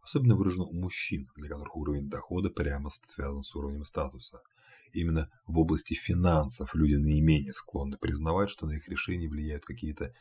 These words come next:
невидимые и непонятные когнитивные ошибки. Поэтому наибольшее количество сделок по слияниям и поглощениям происходит в момент роста рынка, то есть активы приобретаются по самой высокой цене.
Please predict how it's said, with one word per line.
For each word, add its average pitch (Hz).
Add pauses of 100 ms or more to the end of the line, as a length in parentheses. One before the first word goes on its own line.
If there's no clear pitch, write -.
(140)
невидимые 80 (220)
и 87
непонятные 76
когнитивные 73
ошибки. - (1200)
Поэтому 76
наибольшее 73
количество 69
сделок 71
по -
слияниям 71
и -
поглощениям 113
происходит 127
в 101
момент 95 (320)
роста 80
рынка, 76
то -
есть -
активы 92
приобретаются 76
по -
самой 80
высокой 73
цене. 65